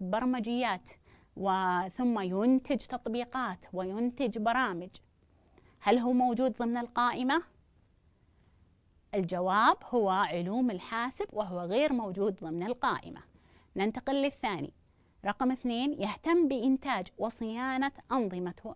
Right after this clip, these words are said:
أنظمة وبرامج متقدمة ذات قدرات عالية ومعقدة مثل نظام أبشر. أيهم؟ ينتج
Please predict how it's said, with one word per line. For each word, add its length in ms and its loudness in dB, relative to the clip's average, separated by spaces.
أنظمة 480 0
وبرامج 520 -4
متقدمة 720 -2
ذات 320 -6
قدرات 540 -6
عالية 640 -4
ومعقدة 760 -4
مثل 320 -8
نظام 280 -6
أبشر. 460 -8
أيهم؟ 500 2
ينتج 640 2